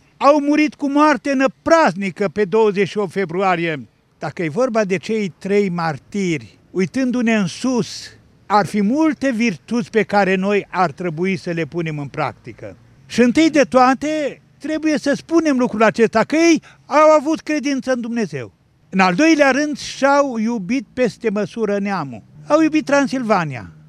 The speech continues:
i-au iubit pe cei săraci, neajutorați, care aveau nevoie de sprijin și nu-l primeau de nicăieri. Istoricii mai bine ca mine vor face lucrul acesta, dar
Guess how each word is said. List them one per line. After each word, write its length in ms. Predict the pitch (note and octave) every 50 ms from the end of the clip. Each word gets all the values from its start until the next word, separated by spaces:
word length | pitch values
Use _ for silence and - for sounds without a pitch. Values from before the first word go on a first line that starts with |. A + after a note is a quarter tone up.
| _
i-au 300 | - - G#3 C4 B3+ B3
iubit 300 | B3 B3 B3+ A3 C#4 A#3+
pe 140 | - - B3+
cei 240 | G3 - B3+ B3+ F#3
săraci, 520 | - G3+ G3 F#3 G3 F#3+ C#3+ - - - D#3+
neajutorați, 880 | F3 F3+ F3+ F3 D#3 C3 E3+ D3 - F3 F#3 F#3 F3 D3 - - - _ _ _ -
care 480 | - G3 G#3+ G3+ F#3+ G3 G3+ E3 - _ _
aveau 500 | - G3 F#3+ D#3+ D#3+ A3 A3+ G#3 F#3+ E3
nevoie 640 | D3 C#3 D3 C#3 A2 C3 D3 C#3+ C3 C3+ C3+ C3 C3
de 160 | A#2 C3+ C3+
sprijin 680 | - - _ - D3 D3 D3 C3 G2+ B2 C3+ B2 A#2 - _ _ _ _ _ _ _
și 540 | - - - - D3+ F3+ G#3 G3+ G3 E3+ - -
nu-l 380 | - G3+ G#3+ G#3 F#3+ F3 D#3+ C#3 _ _ _
primeau 460 | - E3 F3 D#3+ D#3+ E3 D#3 C#3+ C3+ A#2+
de 100 | A#2+ C3
nicăieri. 800 | B2+ B2+ C3+ A#2 - - A#2 G#2+ G2+ F#2+ G2 F#2+ F2 D#2 _ _ _ _ _ _ _ _ -
Istoricii 640 | - G3 F3+ - - - B3 B3+ B3 A#3 - - A#3
mai 160 | G#3 G#3+ G#3
bine 220 | F3+ B3 C4 B3
ca 180 | G#3+ - F#3+ F#3
mine 240 | F3+ F#3+ G3 F#3+ F3+
vor 180 | D#3 E3+ E3+
face 280 | C3+ D#3+ F#3 F3+ - E3+
lucrul 260 | F#3 F3+ - F3 E3+
acesta, 420 | F3+ E3+ - G3+ A3 - - G3+ G3+
dar 360 | E3 C4+ D4 C#4+ A3+ -